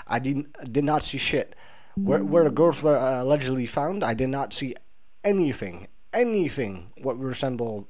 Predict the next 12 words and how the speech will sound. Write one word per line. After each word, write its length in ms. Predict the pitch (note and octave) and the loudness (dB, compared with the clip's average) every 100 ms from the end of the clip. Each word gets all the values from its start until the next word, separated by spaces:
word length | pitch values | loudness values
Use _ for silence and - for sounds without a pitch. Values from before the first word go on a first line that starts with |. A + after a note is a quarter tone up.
| - | -10
a 60 | |
body 540 | A#2 A#2+ A#3+ G#3 F#3+ - | -6 -4 -4 -6 -8 -10
or 320 | A3 A3 A3 - C#3+ | -8 -6 -8 -14 -10
those 200 | B2 A2+ | -2 2
two 180 | C3+ A#2 | 2 2
girls. 500 | A2+ G#2 F#2+ - - - - - - - - - - - - | -2 -6 -8 -10 -12 -16 -16 -18 -18 -18 -18 -16 -16 -14 -4
I 120 | D#3 | -2
think 200 | D#3+ F#3+ | 2 4
we're 100 | E3 | 4
being 260 | D3 D3 C3+ | 6 4 4
lied 240 | C3+ B2+ A#2+ | 2 0 -2
to. 280 | G#2+ F2 | -6 -8